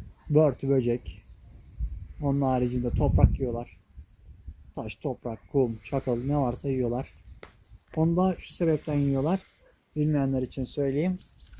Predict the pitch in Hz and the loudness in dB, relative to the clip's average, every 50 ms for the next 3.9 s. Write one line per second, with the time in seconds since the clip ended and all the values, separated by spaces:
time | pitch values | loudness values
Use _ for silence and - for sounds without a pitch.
0 | - - - - 160 156 160 165 160 - 180 175 175 170 - - 160 151 151 165 | -18 -16 -6 -4 -2 0 0 -2 -2 -2 -2 -2 -2 -4 -4 -6 -6 -6 -4 -6
1 | 170 170 165 156 156 147 - - - 165 160 156 160 160 160 156 - 190 190 - | -8 -8 -8 -8 -10 -10 -10 -10 -10 -8 -8 -8 -8 -10 -12 -12 -14 -16 -18 -16
2 | - 160 139 - 143 135 139 147 175 185 185 _ _ _ _ _ - - - _ | -18 -18 -16 -14 -14 -12 -12 -12 -12 -14 -18 _ _ _ _ _ -20 -20 -20 _
3 | _ _ _ - 147 143 143 160 156 - 165 151 - - 151 147 147 156 | _ _ _ -10 -10 -10 -10 -12 -14 -14 -14 -14 -12 -8 -6 -6 -4 -6